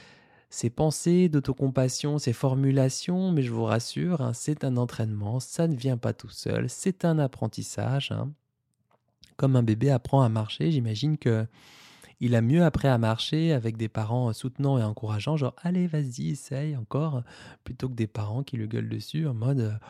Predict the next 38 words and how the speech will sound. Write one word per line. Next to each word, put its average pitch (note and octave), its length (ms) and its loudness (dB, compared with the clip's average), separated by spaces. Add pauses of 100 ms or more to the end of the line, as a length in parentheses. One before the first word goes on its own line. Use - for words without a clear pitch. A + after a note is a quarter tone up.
(640)
Bah G#2+ 180 0
voilà, C3 240 2
mais C3 120 2
t'es G#2 160 -2
nul, E3+ 320 4
on C3 100 2
t'a A2 100 0
dit B2 140 -2
sur - 180 -4
deux A#2 160 2
pattes, C#3+ 380 0
c'est G2+ 140 -8
quand - 100 -6
même A2 160 0
pas G#2 120 0
compliqué. E3 600 0
Bon, C3 160 0
bah A2 100 2
tant B2+ 160 -4
pis, C3 200 -8
bah A2 140 -6
reste A#2+ 220 -8
le C3 60 -10
cul C3 160 -4
assis A#2+ 220 -4
par - 200 -6
terre, C#3+ 280 -2
euh, G#2+ 240 -2 (480)
peut-être - 240 -8
que A2+ 80 -2
la G#2 100 -2
marche, B2 240 0
c'est A2+ 80 -2
pas G#2+ 100 -2
fait - 140 -8
pour - 160 -8
toi, A2 180 -2
quoi. » - 220 -10